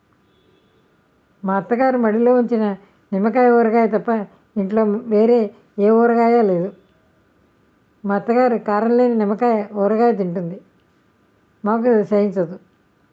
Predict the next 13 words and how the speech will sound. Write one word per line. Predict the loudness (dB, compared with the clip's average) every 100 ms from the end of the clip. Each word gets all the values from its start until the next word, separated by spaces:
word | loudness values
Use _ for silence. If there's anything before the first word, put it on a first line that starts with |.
| _ _ _ _ _ _
అదే | 0 2
ఆమె | 2 0 0
మడితో | 0 0 0
ఒక | 2
మూల | 0 0 0
దాచిన | -2 -2 -2
బూజు | -2 0 2
పట్టిన | 2 0 -2
నిమ్మకాయ | -4 -4 -2 -2 -2 -8 _ _ _ -2
జాడిని | 0 2 0 -2 -6 _ _ -2
ఎవరూ | 2 2
ముట్టుకోకపోవడానికి | 0 -2 -2 0 0 -2 -2 -2
కారణం. | -4 -4 -6